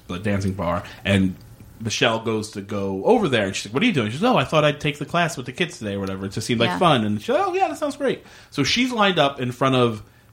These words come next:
Speaker 1: an eight-year-old boy, a
Speaker 2: Yeah.
Speaker 1: very tiny child. Like, like, there, you know how throughout the, there's been, like, there's different ages, and some of the boys and girls are very young, eight, nine,
Speaker 2: Yeah.
Speaker 1: ten years old. She's in front of, like, a ten-year-old,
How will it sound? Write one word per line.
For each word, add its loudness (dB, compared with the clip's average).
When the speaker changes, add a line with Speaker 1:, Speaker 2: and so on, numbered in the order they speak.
Speaker 1:
an -6
eight-year-old 0
boy, -2
a 2
Speaker 2:
Yeah. 0
Speaker 1:
very 4
tiny 0
child. -4
Like, -10
like, 2
there, 2
you 4
know 6
how 2
throughout 2
the, 0
there's 0
been, 2
like, -2
there's 2
different 2
ages, 0
and -8
some 2
of 0
the 2
boys -4
and -6
girls -4
are -4
very 0
young, -10
eight, -8
nine, -4
Speaker 2:
Yeah. 2
Speaker 1:
ten -2
years -8
old. -20
She's -4
in 2
front 0
of, 2
like, 0
a -12
ten-year-old, -8